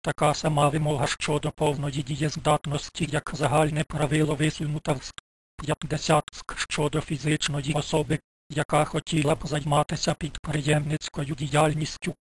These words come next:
Виняток з цього правила встановлений в ст-, тридцять п'ять ЦК, але й тут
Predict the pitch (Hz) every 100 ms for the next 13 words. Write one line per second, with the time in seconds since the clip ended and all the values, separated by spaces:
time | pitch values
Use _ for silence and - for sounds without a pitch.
0 | _ 156 156 156 156 143 - - - 156
1 | 135 151 151 147 147 151 147 - - 151
2 | 143 147 147 147 147 - - - _ _
3 | - 156 156 - - 151 - - 147 147
4 | - - - - _ _ - 147 151 147
5 | - 151